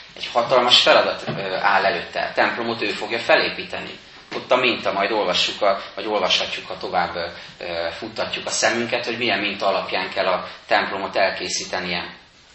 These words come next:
És neki azt mondja Dávid, hogy „Ismerd meg Istent.” Neki, aki aztán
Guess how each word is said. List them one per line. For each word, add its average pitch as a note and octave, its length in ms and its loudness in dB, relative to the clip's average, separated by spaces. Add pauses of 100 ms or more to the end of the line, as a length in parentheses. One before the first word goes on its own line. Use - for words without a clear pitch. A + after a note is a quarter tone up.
(260)
És - 100 0
neki A#2 220 0
azt G2 180 2
mondja G2 180 -4
Dávid, F#2 360 -2
hogy E2+ 180 -10 (200)
„Ismerd A#2 420 4
meg - 140 -6
Istent.” - 400 0 (680)
Neki, A2+ 380 2
aki G#2 200 0
aztán G2+ 500 0